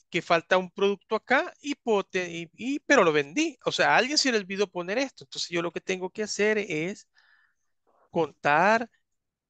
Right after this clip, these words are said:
estas ventas y decirles que sea mayor que cero.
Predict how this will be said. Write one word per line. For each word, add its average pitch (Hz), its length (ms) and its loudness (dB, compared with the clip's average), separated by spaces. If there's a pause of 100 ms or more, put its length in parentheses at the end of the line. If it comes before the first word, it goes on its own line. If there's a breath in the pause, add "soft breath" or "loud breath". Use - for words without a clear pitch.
(300)
estas 208 680 -2
ventas 233 680 -6
y 175 160 -10
decirles 165 400 -4
que 165 100 -6
sea 147 260 -4
mayor 127 500 -8
que 135 340 -6
cero. 175 560 -8